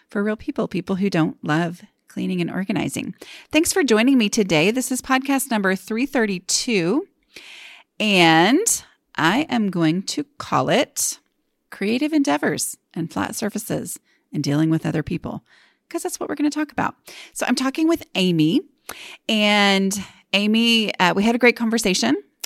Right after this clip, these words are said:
She's in an interesting situation. Life changes are happening and, uh, just adjusting to that, but it's all good stuff. So, um, so anyway, we go through, uh, talking about her unique challenges.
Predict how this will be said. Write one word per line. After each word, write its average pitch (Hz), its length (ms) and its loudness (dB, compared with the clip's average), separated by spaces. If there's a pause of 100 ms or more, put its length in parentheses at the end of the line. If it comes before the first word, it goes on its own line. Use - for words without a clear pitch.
She's 180 380 -2
in 175 180 0
an 160 160 2
interesting - 440 -8
situation. 269 960 2 (560)
Life 165 260 0
changes 175 540 0 (120)
are 170 100 -2
happening 202 500 -2 (360)
and, 165 640 0
uh, 160 180 -6
just - 220 -6
adjusting 165 400 -6
to - 100 -12
that, 170 260 -2
but - 100 -6
it's 156 120 -10
all 160 100 -4
good - 200 -10
stuff. - 280 -6
So, 175 380 0 (560)
um, 190 380 4
so - 120 -2
anyway, 226 280 8
we 220 120 4
go 269 200 4
through, 277 600 2 (320)
uh, 214 160 4
talking 233 340 -2
about 214 400 2
her 208 340 0 (720)
unique 220 280 4
challenges. 208 640 2